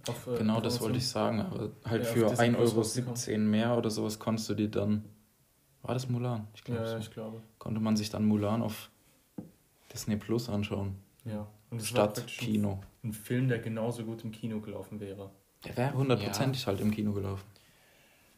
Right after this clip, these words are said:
Speaker 3: Ja. Also ich glaube,
Speaker 2: Meint ihr, es wird nie wieder Kinos geben, weil die jetzt
Speaker 3: da
Speaker 2: alle
Speaker 3: wollte
Speaker 2: am
Speaker 3: ich
Speaker 2: Arsch
Speaker 3: jetzt
Speaker 2: gehen?
Speaker 3: grad drauf hinaus,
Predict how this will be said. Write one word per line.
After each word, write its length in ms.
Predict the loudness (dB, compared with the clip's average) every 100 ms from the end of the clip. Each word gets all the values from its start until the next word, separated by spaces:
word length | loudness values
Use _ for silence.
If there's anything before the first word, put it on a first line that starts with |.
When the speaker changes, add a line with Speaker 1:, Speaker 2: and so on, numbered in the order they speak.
| _ -20 _ _ -10
Speaker 3:
Ja. 160 | -8 -8 -10 -16 -20 -20 -12
Also 240 | -4 0 2
ich 380 | 4 2 0 -8 -20 _ -20 -4
glaube, 600 | 2 4 4 4 2 0 -2 0
Speaker 2:
Meint 160 | 2
ihr, 80 | 2
es 160 | 0 -2
wird 160 | 0
nie 300 | 2 2 2
wieder 220 | 0 0 -2
Kinos 480 | -4 -2 -2 -2
geben, 280 | -4 -2 -2 -4
weil 100 | -4
die 60 |
jetzt 200 | -4 -2
Speaker 3:
da 60 | 0
Speaker 2:
alle 80 | 2
Speaker 3:
wollte 120 | 2
Speaker 2:
am 40 |
Speaker 3:
ich 60 | 2
Speaker 2:
Arsch 80 | -2
Speaker 3:
jetzt 140 | -2
Speaker 2:
gehen? 80 | -4
Speaker 3:
grad 420 | -2 0 0 -2 -10
drauf 340 | -8 -6 -6
hinaus, 540 | -6 -4 -2 -4 -8